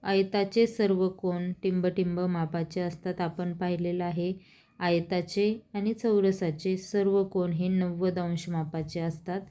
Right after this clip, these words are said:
म्हणून आयताचे सर्व कोन नव्वद अंश मापाचे असतात. एकही कोन कमी किंवा जास्त नसतो. जर कमी जास्त असेल तर तो आयत नसतो, जर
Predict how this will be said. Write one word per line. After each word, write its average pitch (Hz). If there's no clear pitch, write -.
म्हणून 175
आयताचे 170
सर्व 160
कोन 185
नव्वद 175
अंश 170
मापाचे 156
असतात. 175
एकही 170
कोन 175
कमी 180
किंवा 170
जास्त 160
नसतो. 160
जर 185
कमी 190
जास्त 190
असेल 196
तर 202
तो 208
आयत 190
नसतो, 170
जर 170